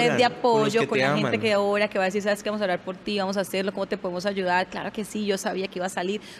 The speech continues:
Speaker 2: O sea, que confían y están a tu lado. Por eso me encanta una parte, inclusive Jesús le pasó cuando Je-, cuando <laughs> Jesús, ah, me encanta cuando Jesús cuenta,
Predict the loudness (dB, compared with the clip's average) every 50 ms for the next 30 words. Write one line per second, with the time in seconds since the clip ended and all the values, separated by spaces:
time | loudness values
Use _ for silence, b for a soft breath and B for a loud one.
0 | B B -2 -2 -2 -2 -2 -2 -2 -2 -2 -2 -4 -4 -2 0 2 2 0 0
1 | -2 -4 -2 -2 -2 0 -2 -2 -2 -2 -2 -2 -2 -2 -4 -6 -4 0 2 4
2 | 4 4 4 2 2 2 2 0 0 0 2 0 2 2 2 2 2 2 -2 -4
3 | -2 -4 -4 -2 -2 -2 0 0 0 0 0 0 0 0 0 -2 -2 -4 -6 -6
4 | B B B B B B B B B -2 0 0 2 2 0 0 -2 0 0 2
5 | 2 2 2 2 0 0 -2 -2 0 2 2 2 2 0 -4 -6 -4 -2 -2 -2
6 | -2 0 0 0 0 2 0 0 0 0 -2 -2 -4 -4 -6 -6 -4 -2 0 0
7 | 0 0 0 2 2 2 2